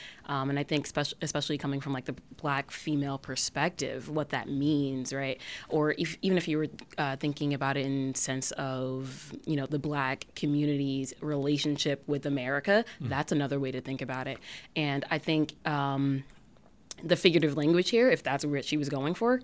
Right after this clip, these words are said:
Speaker 1: genius.
Speaker 2: Hmm.
Speaker 1: If that's not what she was going for, and if it was a little bit more basic and she was talking about her, uh, you know, the ills of her imperfect marriage,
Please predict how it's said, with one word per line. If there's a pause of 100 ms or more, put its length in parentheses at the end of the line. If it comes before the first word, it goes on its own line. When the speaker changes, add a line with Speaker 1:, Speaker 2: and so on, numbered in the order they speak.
(160)
Speaker 1:
genius.
Speaker 2:
Hmm. (300)
Speaker 1:
If
that's
not
what
she
was
going
for,
and
if
it
was
a
little
bit
more
basic
and
she
was
talking
about
her,
uh, (300)
you
know,
the
ills
of
her
imperfect (280)
marriage,